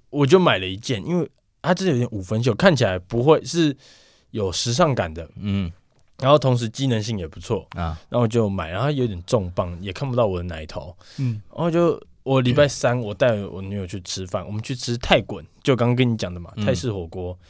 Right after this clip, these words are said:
Speaker 1: 哎，吃完莫名其妙身上一点味道都没有。
Speaker 2: 哦哟。
Speaker 1: 因为通常吃火锅都会有味道嘛。
Speaker 2: 对啊。
Speaker 1: 但是这个的话应该是泰滚的好，呃，对，
Speaker 2: 优点。
Speaker 1: 他们的好，对。
Speaker 2: 嗯。
Speaker 1: 然后，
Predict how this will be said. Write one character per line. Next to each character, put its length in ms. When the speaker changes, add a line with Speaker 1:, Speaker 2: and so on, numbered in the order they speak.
Speaker 1:
哎， 140
吃 300
完 220
莫 200
名 160
其 160
妙 160
身 180
上 200
一 80
点 220
味 120
道 140
都 100
没 180
有。 80
Speaker 2:
哦 140
哟。 240
Speaker 1:
因 80
为 40
通 220
常 140
吃 200
火 200
锅 160
都 120
会 60
有 80
味 180
道 200
嘛。 200
Speaker 2:
对 80
啊。 200
Speaker 1:
但 180
是 100
这 180
个 200
的 80
话 180
应 60
该 100
是 100
泰 220
滚 220
的 280
好， 360
呃， 420
对， 180
Speaker 2:
优 120
点。 20
Speaker 1:
他 60
们 100
的 80
好， 260
对。 180
Speaker 2:
嗯。 140
Speaker 1:
然 140
后， 260